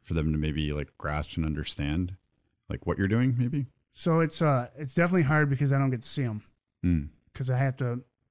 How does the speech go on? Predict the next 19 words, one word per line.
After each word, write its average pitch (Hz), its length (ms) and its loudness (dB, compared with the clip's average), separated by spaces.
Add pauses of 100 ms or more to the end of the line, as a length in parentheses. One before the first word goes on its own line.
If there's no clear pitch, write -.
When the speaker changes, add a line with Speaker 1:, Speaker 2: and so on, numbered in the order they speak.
(120)
Speaker 2:
I'm 120 100 -4
focused. 120 600 -4 (220)
Speaker 1:
Yeah, 85 160 4
of - 280 -2
course. 123 200 0
Speaker 2:
And 123 160 -6 (300)
my 120 180 -6
s-, - 320 -8
social 147 440 -2
life, 117 280 -4
it's, - 240 -12 (580)
I 143 60 -8
don't 131 160 -2
have 135 200 2
one. 110 140 -6
It's - 280 -8
non-existent 131 640 0
right 143 120 4
now. 143 360 2